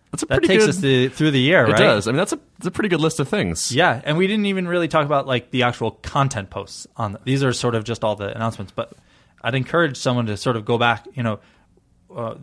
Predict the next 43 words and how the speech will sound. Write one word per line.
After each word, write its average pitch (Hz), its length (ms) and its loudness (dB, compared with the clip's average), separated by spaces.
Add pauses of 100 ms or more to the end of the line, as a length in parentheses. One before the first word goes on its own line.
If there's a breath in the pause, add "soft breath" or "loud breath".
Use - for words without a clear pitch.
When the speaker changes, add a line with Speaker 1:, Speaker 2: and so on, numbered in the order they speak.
(260)
Speaker 2:
some 139 180 -4
of 135 60 0
the 127 60 2
most 123 200 0
popular 135 460 0
posts 123 260 -2
on 117 80 -2
the 110 80 -4
blog 107 340 0
have 110 260 -2
nothing 117 240 -4
to 110 80 -8
do 117 100 -4
with 110 140 -4
our 110 160 0
announcements. 107 580 -8
They 110 160 -8
have 101 160 -10
to 113 100 -10
do 107 140 -6
with 98 140 -8
stuff - 220 -8
that 110 100 -12
we 104 80 -12
wrote. 101 260 -8
Like, 95 120 -14
so, - 100 -12
like, 95 140 -10 (420 soft breath)
Mountain, 120 320 -4
when 127 180 0
Mountain 117 300 -2
Lion 107 260 -2
was 101 160 -6
released, 101 480 -8 (100)
we, 104 440 -6
uh, - 160 -12
did 113 200 -10
a 98 240 -8 (140)
really 117 260 -4
popular 104 360 -4
blog 98 240 -6
post 104 260 -12
on 110 320 -8